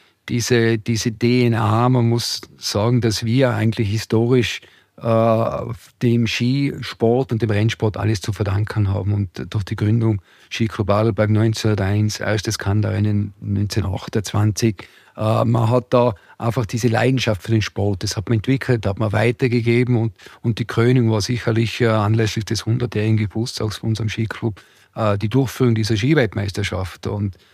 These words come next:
äh, ich sag, äh, dort hat man eigentlich dem Skisport das zurückgegeben, was man, was man alles bekommen hat. Und, und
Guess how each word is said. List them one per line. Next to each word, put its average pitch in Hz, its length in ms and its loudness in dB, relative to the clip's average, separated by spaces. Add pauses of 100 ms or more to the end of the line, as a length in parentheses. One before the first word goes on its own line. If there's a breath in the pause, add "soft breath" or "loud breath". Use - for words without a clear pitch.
(260 soft breath)
äh, 104 220 2
ich 107 80 -2
sag, 104 320 0
äh, 110 320 2
dort 110 260 0
hat 107 180 -2
man 113 260 2 (220 loud breath)
eigentlich 107 280 -2
dem 110 160 -2
Skisport 117 580 -2
das 110 160 0
zurückgegeben, 110 920 -2
was 110 180 -4
man, 110 200 -4
was 110 120 -4
man 113 140 -2
alles 110 180 0
bekommen 117 540 0
hat. 113 300 0 (320 loud breath)
Und, 113 500 0
und 113 200 0